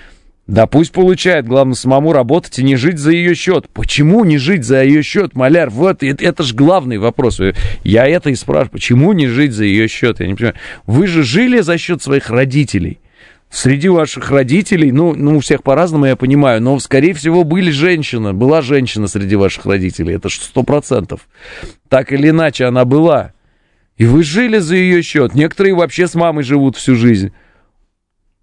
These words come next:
Ну, з-, на её пенсию. Бывает такое тоже. По-, почему? "Женятся по любви, а потом ноют и самцов включают", пишет Иван. О! О!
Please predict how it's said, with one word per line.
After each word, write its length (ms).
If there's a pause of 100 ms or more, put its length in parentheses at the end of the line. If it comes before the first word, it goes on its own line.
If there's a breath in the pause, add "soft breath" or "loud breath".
(160)
Ну, 500
з-, 180
на 220
её 260
пенсию. 560
Бывает 460
такое 420
тоже. 340
По-, 280 (300)
почему? 560 (1400)
"Женятся 500
по 100
любви, 320
а 100
потом 360
ноют 320
и 60
самцов 480
включают", 640
пишет 280
Иван. 300 (240 loud breath)
О! 540 (800)
О! 480